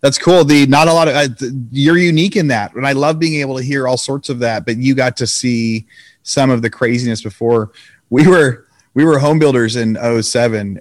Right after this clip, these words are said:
and down in Atwater, houses that were previously getting listed for seven hundred thousand ended up selling for, like, a hundred, hundred twenty. It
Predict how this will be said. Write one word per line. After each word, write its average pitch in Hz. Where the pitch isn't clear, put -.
and 110
down 123
in 113
Atwater, 107
houses 127
that 123
were 110
previously 127
getting 120
listed 113
for 113
seven 113
hundred 113
thousand 104
ended 110
up 107
selling 110
for, 110
like, 107
a 107
hundred, 113
hundred 120
twenty. 110
It 113